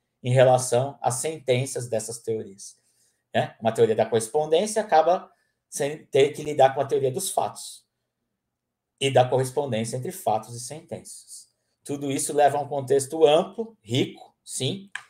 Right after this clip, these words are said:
mas que pode desaguar, por exemplo, em paradoxos e outras coisas, né?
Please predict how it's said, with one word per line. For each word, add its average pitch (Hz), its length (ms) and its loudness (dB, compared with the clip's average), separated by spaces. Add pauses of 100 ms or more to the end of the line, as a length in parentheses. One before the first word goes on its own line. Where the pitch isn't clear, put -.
(400)
mas 127 180 6
que 123 100 0
pode 147 300 4
desaguar, 143 480 4
por 156 180 10
exemplo, 143 640 -2
em 151 220 -8 (760)
paradoxos 113 1080 4
e 104 40 -6
outras 120 340 -6
coisas, 95 460 -12
né? 107 180 -12